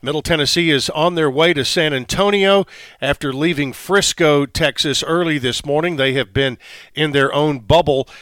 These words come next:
since winning the Conference U S A Championship on Saturday afternoon. Middle Tennessee had some excitement last night, of course, with the selection show, and the Blue Raiders learned that they will face in-state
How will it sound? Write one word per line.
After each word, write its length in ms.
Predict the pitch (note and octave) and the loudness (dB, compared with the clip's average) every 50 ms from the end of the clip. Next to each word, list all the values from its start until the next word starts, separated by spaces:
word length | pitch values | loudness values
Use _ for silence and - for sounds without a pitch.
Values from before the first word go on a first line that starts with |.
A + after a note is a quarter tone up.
| - _ | -20 _
since 400 | - - - E3 E3 D3+ - - | -8 -4 -2 -2 -2 -2 -2 -4
winning 360 | B2 C3 D#3 E3+ E3 D#3 C3+ | -2 -2 0 0 0 -2 -4
the 80 | C3 - | -4 -4
Conference 520 | - D#3+ D3+ D3+ D#3 - D3 B2 - - | -2 -2 -2 -2 -2 -2 -6 -6 -4 -2
U 140 | D#3+ D#3 D3 | 0 0 0
S 140 | C3+ - D#3 | 0 0 -2
A 100 | B2+ A2+ | -4 -4
Championship 920 | - - E3+ D#3+ E3 F3 - - C#3+ B2+ B2+ A#2+ - - D3+ C#3 - - | -4 -4 -2 -2 -2 -4 -4 -6 -6 -6 -4 -4 -2 -2 -2 -2 -4 -4
on 220 | C3+ C3 B2+ A2+ | -6 -4 -4 -4
Saturday 560 | - - - E3 D3+ D3+ D3+ C#3+ C#3 C3 B2+ | -4 -2 0 0 0 0 0 0 0 -2 -2
afternoon. 720 | - C#3+ D#3 E3 D3+ - - D#3+ C#3+ C#3+ C#3 B2 G#2+ E2+ D#2 - - - - - - - - | -4 -4 -4 -4 -2 -2 -2 0 0 0 0 0 -2 -4 -10 -16 -20 -20 -20 -20 -20 -14 -10
Middle 220 | - D3+ D#3+ D3 | -6 -6 -4 -4
Tennessee 460 | - F3+ F3+ D#3+ D3 - - F#3 D#3+ | -2 -2 0 0 0 0 0 0 0
had 180 | D#3 E3 E3 - | 2 0 0 0
some 100 | F#3 E3 | -2 -4
excitement 500 | E3 - - - F3 F3 F3 D#3 E3+ E3+ | -2 0 2 2 4 2 2 0 -2 0
last 320 | F3 F3 F3+ F3 - - | 2 4 4 4 4 2
night, 220 | - F#3+ F#3+ F#3 E3 | 2 2 2 2 2
of 100 | C#3 - | -2 -4
course, 380 | - D#3+ D3 D#3 E3 - - | -4 -2 0 0 0 -2 -2
with 220 | D#3 D#3 D3+ - - | -4 -4 -4 -2 -2
the 260 | D3 C3+ C3 A#2+ - - - - - - | -2 -2 -2 -4 -8 -12 -18 -20 -18 -14
selection 640 | - - E3 C#3+ C#3 E3+ G3 F#3+ - - F#3 D3 | -8 -4 -2 0 2 2 2 2 0 -2 -4 -4
show, 420 | C3+ - - D#3+ D3+ C#3 D3 D#3 D#3+ | -2 -2 0 4 4 6 6 4 4
and 200 | C#3 C#3+ C#3+ C3 | 2 0 0 -2
the 40 | B2 | -4
Blue 200 | - - E3 F3+ | -2 0 0 2
Raiders 380 | E3 D#3 D#3+ D3 C#3 B2 - C3 | 2 2 0 0 -2 -4 -4 -2
learned 360 | C3+ D3+ F3 G3 G#3+ G#3+ E3+ - - - - - - | 0 2 2 2 2 0 -2 -8 -16 -20 -20 -12 -8
that 140 | - B2 - | -8 -6 -4
they 140 | - D#3 F3+ | -2 0 0
will 160 | F3+ E3+ C#3 | 2 0 0
face 360 | - - E3+ D#3 D3 C3 - - | -2 0 -2 0 0 -2 -4 -2
in-state 640 | - G3 B3 C4 - - - F3 C#3+ C3 A#2 - | -2 0 0 0 -2 -2 0 0 0 0 0 -4